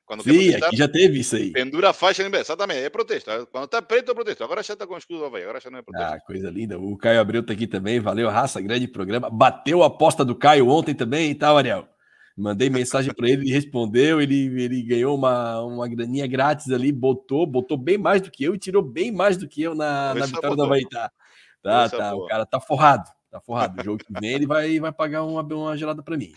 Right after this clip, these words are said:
Speaker 2: Vou pegar ele. <laughs> Coisa linda então, Ariel, gra-, queria agradecer a todo mundo aí que, que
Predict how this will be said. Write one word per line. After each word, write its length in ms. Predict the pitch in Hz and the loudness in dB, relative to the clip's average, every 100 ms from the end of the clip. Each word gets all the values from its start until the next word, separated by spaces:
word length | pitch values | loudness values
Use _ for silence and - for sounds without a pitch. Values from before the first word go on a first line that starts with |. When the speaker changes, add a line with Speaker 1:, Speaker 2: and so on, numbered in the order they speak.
| - 90 | -20 -16
Speaker 2:
Vou 120 | 98 | -14
pegar 220 | 117 117 | -10 -10
ele. 120 | 98 | -10
<laughs> 1160 | 95 - - - - _ _ - - - - - | -12 -20 -20 -20 -20 _ _ -14 -14 -14 -20 -4
Coisa 240 | 185 175 | 0 2
linda 160 | 175 165 | 0 0
então, 260 | 151 175 | 0 2
Ariel, 240 | 160 165 165 | 4 4 2
gra-, 160 | 135 127 | 0 -2
queria 240 | 135 147 | -2 0
agradecer 340 | 143 135 127 147 | 0 -2 -4 -6
a 80 | |
todo 320 | - 180 165 135 | 2 4 4 2
mundo 300 | 147 156 127 | 0 2 2
aí 180 | 139 | 2
que, 760 | 135 131 120 113 101 92 92 95 | -2 -6 -6 -6 -8 -10 -12 -14
que 800 | - 104 92 90 87 82 80 78 | -12 -12 -12 -14 -18 -20 -20 _